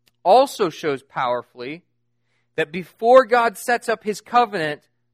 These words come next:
with the entire nation, that there is no life outside of God's plan for salvation.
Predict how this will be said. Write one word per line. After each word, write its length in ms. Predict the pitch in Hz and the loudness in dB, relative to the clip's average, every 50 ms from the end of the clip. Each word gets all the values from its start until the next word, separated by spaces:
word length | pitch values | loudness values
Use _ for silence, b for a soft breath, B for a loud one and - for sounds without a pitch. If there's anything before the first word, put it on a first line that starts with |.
| _ - | _ -6
with 160 | 160 160 151 | -6 -6 -6
the 120 | 165 170 | -8 -10
entire 540 | 170 160 160 - - - 214 220 220 214 208 | -10 -10 -14 -12 -6 -2 0 0 2 0 0
nation, 680 | 196 214 240 277 277 - - 156 131 110 104 120 127 _ _ _ _ _ _ _ _ _ _ _ _ _ _ _ _ _ _ _ _ _ _ | 0 0 -2 -2 -2 -6 -10 -12 -14 -16 -18 _ _ _ _ _ _ _ _ _ _ _ _ _ _ _ _ _ _ _ _ _ _ _ _
that 220 | - 160 160 160 160 | -6 -6 -6 -2 0
there 240 | 190 214 220 214 | 4 6 6 6
is 160 | 180 170 - 170 | 4 2 -4 -10
no 320 | 170 165 170 185 214 247 | -12 -6 -2 2 2 2
life 600 | 262 254 220 208 233 233 214 165 151 135 _ _ _ | 2 0 2 4 4 4 4 2 -4 -8 _ _ _
outside 540 | - 175 180 185 - - - 190 175 170 165 | -2 -2 -2 -2 -4 -8 -8 -8 -6 -6 -8
of 100 | 147 147 | -8 -6
God's 300 | 143 170 156 160 147 - | -4 -2 -2 -2 -4 -8
plan 400 | _ _ - 185 180 170 160 143 | _ _ -12 -10 -10 -10 -12 -14
for 100 | - 147 | -16 -20
salvation. 760 | - - 147 139 139 127 139 139 143 135 - - 113 101 | -12 -6 -4 -4 -4 -4 -6 -8 -8 -10 -12 -18 -18 -20